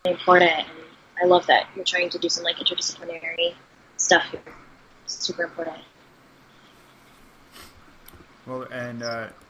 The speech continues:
Speaker 2: keep in mind, as, uh, as, as time goes on, uh, as and the conversation gets a little bit more intense,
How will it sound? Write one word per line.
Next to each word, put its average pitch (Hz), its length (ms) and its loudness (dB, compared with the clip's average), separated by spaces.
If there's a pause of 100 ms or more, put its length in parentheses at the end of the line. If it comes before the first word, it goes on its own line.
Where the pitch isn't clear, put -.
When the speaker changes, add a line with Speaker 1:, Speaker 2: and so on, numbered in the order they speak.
Speaker 2:
keep 139 160 -18
in 127 120 -12
mind, 120 420 -10 (400)
as, 113 340 -12
uh, 90 380 -12 (2250)
as, 120 280 -12
as 113 220 -14
time 127 240 -12
goes 117 200 -10
on, 113 520 -10
uh, 95 240 -12
as - 200 -20 (220)
and 98 280 -14 (160)
the 107 100 -14
conversation 110 720 -12 (180)
gets 110 200 -14
a 107 40 -16
little 110 220 -12
bit 104 160 -12
more 110 200 -10
intense, 110 640 -14